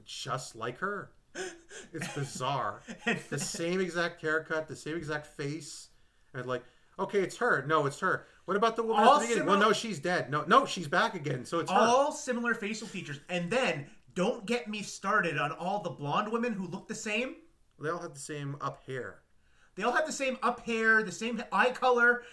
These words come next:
Speaker 2: and the same facial
Speaker 1: Yes,
Speaker 2: structure.
Speaker 1: because one of the, the, the woman that the warden was having sex with, we thought it was her friend.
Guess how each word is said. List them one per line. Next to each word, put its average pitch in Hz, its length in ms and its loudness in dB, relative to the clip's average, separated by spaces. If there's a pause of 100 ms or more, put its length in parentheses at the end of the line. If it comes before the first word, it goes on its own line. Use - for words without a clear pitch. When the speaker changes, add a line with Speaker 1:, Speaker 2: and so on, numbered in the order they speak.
(120)
Speaker 2:
and 190 120 -6
the 185 40 -6
same 226 260 -2
facial 220 460 -2
Speaker 1:
Yes, 185 120 2
Speaker 2:
structure. 170 420 0
Speaker 1:
because 151 380 -6
one 160 160 0
of 170 80 -4
the, 165 280 -2 (140)
the, 127 220 0
the 123 100 -6
woman 147 340 -2
that 131 220 -6
the 120 360 -10
warden 151 460 0
was 139 140 -6
having 127 400 -6
sex 139 260 -10
with, 127 120 -12
we 147 80 -6
thought 226 200 4
it 233 60 0
was 160 160 0
her 147 100 -2
friend. 139 680 -4